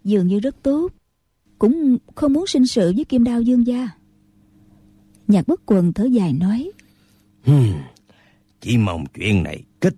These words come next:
Speaker 2: thúc êm đẹp, nếu không thì một đời anh danh của Vương lão gia tử chỉ e chưa chắc đã kết quả tốt đẹp."
Speaker 1: Lão ngừng một lúc rồi lại nói.
Speaker 2: "Tuy chúng ta đi đường thủy,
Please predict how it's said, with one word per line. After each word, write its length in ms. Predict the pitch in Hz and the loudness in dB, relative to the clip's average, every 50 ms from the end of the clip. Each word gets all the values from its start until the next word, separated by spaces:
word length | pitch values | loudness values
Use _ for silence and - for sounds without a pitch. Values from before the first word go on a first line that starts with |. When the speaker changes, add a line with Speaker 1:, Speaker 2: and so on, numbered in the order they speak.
| _ - | _ -4
Speaker 2:
thúc 140 | 190 - - _ | -4 -4 -2 _
êm 220 | - 113 101 82 67 - | -2 -2 -2 -2 -6 -6
đẹp, 260 | 82 85 92 95 - _ _ _ _ _ _ _ _ _ - | -4 -4 -4 -4 -6 _ _ _ _ _ _ _ _ _ -2
nếu 220 | - 98 131 156 131 | 0 2 2 2 0
không 240 | - 107 101 92 80 | -4 -6 -6 -6 -6
thì 260 | - 85 76 76 - - _ _ _ _ _ | -6 -10 -10 -12 -14 -18 _ _ _ _ _
một 260 | - 98 135 - - 80 | -2 0 0 0 -2 -6
đời 320 | 80 80 78 73 - - _ | -6 -6 -6 -8 -8 -10 _
anh 260 | - 123 123 117 107 101 | -2 0 2 2 2 0
danh 260 | 113 110 95 82 73 | 0 -2 -2 -2 -2
của 160 | - 139 160 117 92 104 | -4 -4 -4 -4 0 0
Vương 240 | 120 117 98 82 | 0 2 2 0
lão 300 | 76 78 90 123 170 165 | -2 -2 -2 0 0 0
gia 200 | 117 101 101 90 | 0 0 -2 -4
tử 320 | 85 - 87 95 135 185 - - _ _ _ _ _ _ _ - | -6 -6 -2 0 0 0 0 -4 _ _ _ _ _ _ _ -2
chỉ 180 | 120 147 143 - | -2 -2 -2 -2
e 400 | 92 92 87 90 87 80 - - _ _ _ _ | -4 -4 -2 -2 -4 -4 -6 -10 _ _ _ _
chưa 140 | - 131 95 - - - _ | 0 0 0 -2 -6 -8 _
chắc 200 | - 170 160 - _ _ - | -4 -4 -4 -4 _ _ -16
đã 160 | - - 90 | -14 -14 -6
kết 200 | - - 107 - | -4 -4 -4 -2
quả 160 | - - 107 | -2 -4 -4
tốt 320 | 107 - - 202 135 - | -2 -2 -2 -2 -2 -4
đẹp." 260 | - 82 95 98 98 - _ _ _ _ _ _ _ _ _ _ _ _ _ _ _ _ _ _ _ _ _ | -6 -4 -4 -4 -4 -6 _ _ _ _ _ _ _ _ _ _ _ _ _ _ _ _ _ _ _ _ _
Speaker 1:
Lão 180 | - 196 196 254 | 0 0 0 0
ngừng 380 | 320 320 247 220 202 190 185 | 2 2 2 2 2 2 0
một 140 | 185 180 180 - | 0 -2 -2 -2
lúc 260 | 226 247 302 392 415 - - _ _ _ _ - | -2 -2 -2 -2 -4 -8 -16 _ _ _ _ -4
rồi 140 | 220 220 208 | -2 0 0
lại 140 | 190 175 180 | 0 -2 -2
nói. 360 | 180 196 202 220 254 320 392 - _ _ _ _ _ _ _ _ _ _ | -2 -2 -2 -4 -4 -8 -10 -16 _ _ _ _ _ _ _ _ _ _
Speaker 2:
"Tuy 240 | - 135 107 82 - 69 | 0 0 0 0 -4 -4
chúng 200 | - 160 147 107 | -2 -2 -2 -2
ta 360 | - - 98 95 92 87 80 78 | -2 -2 -2 0 0 -2 -2 -2
đi 180 | 95 139 127 | -4 -4 -4
đường 200 | 92 78 71 69 - | -4 -4 -8 -10 -12
thủy, 340 | - 82 90 110 - - | -10 -6 -2 -2 -2 -2